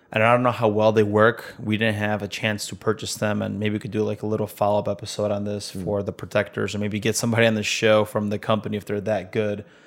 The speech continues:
Speaker 1: But supposedly, and I bought one for my parents at home. I just haven't had time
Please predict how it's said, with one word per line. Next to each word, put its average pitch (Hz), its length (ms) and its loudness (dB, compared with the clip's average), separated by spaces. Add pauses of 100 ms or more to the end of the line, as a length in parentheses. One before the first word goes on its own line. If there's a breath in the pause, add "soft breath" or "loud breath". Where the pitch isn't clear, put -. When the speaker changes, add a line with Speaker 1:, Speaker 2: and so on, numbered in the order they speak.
(180 soft breath)
Speaker 1:
But 120 160 0
supposedly, 113 800 2 (720 soft breath)
and 120 100 -2
I 117 60 4
bought 143 220 6
one 147 140 6
for - 120 -6
my 110 120 4
parents 113 540 4
at 101 160 -2
home. 104 400 0
I 104 120 -2
just 101 140 -6
haven't 110 220 2
had 101 200 -4
time 104 320 -6